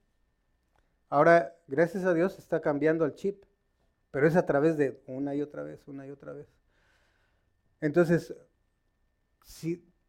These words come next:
si yo no confieso la verdad ante Dios, que es que estoy pecando, aún de, ya sabiendo que soy un creyente y que... No, y fíjense, no necesitamos ni siquiera hacer la mala acción. Nada más con el hecho de qué?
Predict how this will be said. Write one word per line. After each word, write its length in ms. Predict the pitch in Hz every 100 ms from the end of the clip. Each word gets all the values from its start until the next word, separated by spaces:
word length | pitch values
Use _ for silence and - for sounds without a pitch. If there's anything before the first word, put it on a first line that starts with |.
| _ _
si 180 | _ 151
yo 140 | 139 196
no 160 | 240
confieso 760 | 233 202 - 214 220 220 147 143
la 280 | 135 135
verdad 500 | 127 131 131 156 160
ante 260 | 147 127 131
Dios, 280 | 127 156 156
que 160 | 147
es 200 | 143 143 _
que 80 | -
estoy 220 | - 143
pecando, 600 | 147 160 165 170 156 120 -
aún 400 | 120 151 160 127
de, 260 | 123 117 _ 123
ya 180 | 120 139
sabiendo 460 | 151 139 147 160 143
que 100 | 120
soy 180 | 147
un 100 | 151
creyente 520 | 147 139 139 151 151 127
y 80 |
que... 260 | 120 127 107 _ _ _ _ _
No, 240 | - 175 208
y 120 | 180
fíjense, 520 | 180 220 254 208 156 -
no 120 | 170
necesitamos 680 | 269 285 214 160 147 202 220
ni 100 | 185
siquiera 320 | - 147 190
hacer 320 | 190 - 185 185
la 540 | 147 139 139 135 131
mala 260 | 139 160 147
acción. 520 | 139 - 190 170 - _ _ _ _ _ _ _ _ _ _
Nada 220 | 160 208
más 180 | 190 208
con 140 | 180 151
el 80 |
hecho 220 | 160 165 147
de 120 | 135
qué? 260 | 143 139